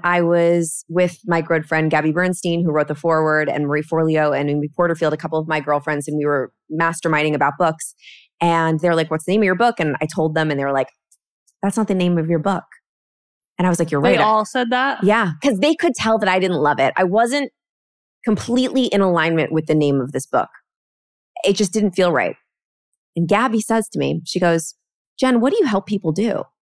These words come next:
Speaker 1: And I was like, "Well, I help people be seen." And she's like,
Speaker 2: "There's your title."
Speaker 1: "That's the name of your book." And then I go, "The Psychic, Be Seen." And then I go to Hay House. I'm like, "The name of my book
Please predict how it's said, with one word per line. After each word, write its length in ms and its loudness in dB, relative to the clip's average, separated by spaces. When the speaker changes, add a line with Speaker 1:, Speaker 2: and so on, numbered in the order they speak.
Speaker 1:
And 80 2
I 40 4
was 100 2
like, 140 0
"Well, 80 2
I 60 2
help 180 0
people 220 -2
be 120 0
seen." 460 -2
And 100 0
she's 160 -2
like, 160 -2
Speaker 2:
"There's 300 -6
your 100 -6
title." 360 -4
Speaker 1:
"That's 300 2
the 60 2
name 140 4
of 40 4
your 100 4
book." 180 2
And 120 2
then 160 4
I 120 2
go, 260 4
"The 120 4
Psychic, 1080 0
Be 160 6
Seen." 640 4
And 160 0
then 80 0
I 140 2
go 100 4
to 60 4
Hay 220 4
House. 120 4
I'm 80 -6
like, 120 0
"The 60 4
name 200 4
of 80 4
my 100 2
book 200 0